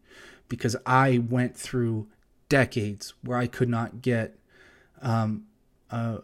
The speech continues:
a large enough amount of people to give me that little of their time to really make what I was doing worth it. And now it's finally worth it. So,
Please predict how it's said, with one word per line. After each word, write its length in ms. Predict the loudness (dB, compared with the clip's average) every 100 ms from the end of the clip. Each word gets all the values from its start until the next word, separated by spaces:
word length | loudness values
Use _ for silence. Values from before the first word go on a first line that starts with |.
| -4
a 80 |
large 320 | 2 6 6 6
enough 240 | 4 2
amount 300 | 0 2 0
of 40 |
people 280 | 0 0 0
to 60 | -2
give 200 | 0 2
me 140 | 0
that 360 | 6 8 8 6
little 400 | 4 6 6 4
of 120 | 4
their 160 | 2 0
time 500 | 0 2 2 0 -4
to 160 | -4
really 320 | -2 2 2 2
make 280 | 0 -2
what 80 | -4
I 80 | -4
was 180 | -4 -6
doing 280 | -4 -4 -2
worth 260 | -2 -4
it. 120 | -8 -6
And 100 | 0
now 240 | 4 4
it's 140 | 2 -4
finally 480 | 0 2 2 -2 -2
worth 320 | -2 -4 -6
it. 80 | -20 -20 -20 -20 _ -10
So, 440 | -2 4 4 4